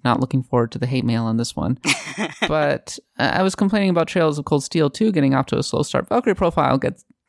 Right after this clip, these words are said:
Speaker 1: off to an enormously slow start.
Speaker 2: Mm-hmm.
Speaker 1: Like, it's, the first hour minimum is just spent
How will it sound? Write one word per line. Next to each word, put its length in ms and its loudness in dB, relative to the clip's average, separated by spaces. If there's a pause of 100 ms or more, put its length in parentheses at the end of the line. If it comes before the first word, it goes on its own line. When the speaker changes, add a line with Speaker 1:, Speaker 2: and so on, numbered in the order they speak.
(220)
Speaker 1:
off 220 0
to 100 0
an 100 4
enormously 760 2
slow 260 -2
start. 420 -4 (260)
Speaker 2:
Mm-hmm. 360 -4
Speaker 1:
Like, 340 2
it's, 560 0
the 160 0
first 340 0
hour 600 0 (360)
minimum 600 2
is 360 0
just 240 0
spent 420 0